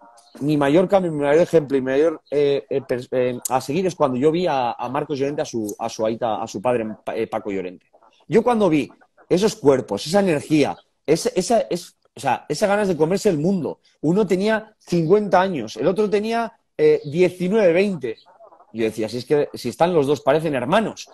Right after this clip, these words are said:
y uno tiene cincuenta y otro diecinueve, veinte". Y dije, "Algo tienen que estar haciendo bien". Y así, así surgió, aparte de, de, bueno, pues tuve suerte de cuando me trataba el melanoma, justo coincidí con Marcos y con su familia.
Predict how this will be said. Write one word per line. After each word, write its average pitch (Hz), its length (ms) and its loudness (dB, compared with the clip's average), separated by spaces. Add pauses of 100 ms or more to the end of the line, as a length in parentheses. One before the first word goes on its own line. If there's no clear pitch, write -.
y 156 80 -2
uno 175 140 4
tiene 151 120 2
cincuenta 143 340 0
y - 20 4
otro 139 140 -2
diecinueve, 123 340 -4
veinte". 180 260 -4
Y 120 40 -2
dije, 117 280 -6 (500)
"Algo 180 280 2
tienen 160 160 -2
que 151 60 0
estar 139 180 2
haciendo 120 260 -2
bien". 90 220 -6 (400)
Y 104 320 -2 (240)
así, 151 340 0
así 151 180 0
surgió, 135 500 2
aparte 127 360 2
de, 123 280 0 (100)
de, 110 200 0
bueno, 135 220 0 (100)
pues 120 120 -6
tuve 131 160 4
suerte 151 220 2
de 139 60 0
cuando 117 180 2
me 113 100 -2
trataba 113 280 0
el 131 60 -2
melanoma, 143 360 -2
justo 143 280 -6
coincidí 123 380 -4
con 120 160 -4
Marcos 123 320 -4
y 139 80 -6
con 110 120 -8
su 101 180 -10
familia. 101 360 -8